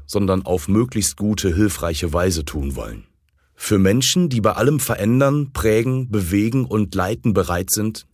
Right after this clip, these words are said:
bei sich selbst anzufangen. Für Anpacker, die sich selbst in die Pflicht nehmen.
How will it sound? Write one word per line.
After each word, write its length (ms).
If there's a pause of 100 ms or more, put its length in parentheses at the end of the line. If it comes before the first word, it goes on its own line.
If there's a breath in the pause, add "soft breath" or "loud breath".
(120)
bei 140
sich 200
selbst 360
anzufangen. 580 (840 loud breath)
Für 260
Anpacker, 680 (420)
die 60
sich 220
selbst 400
in 120
die 100
Pflicht 360
nehmen. 400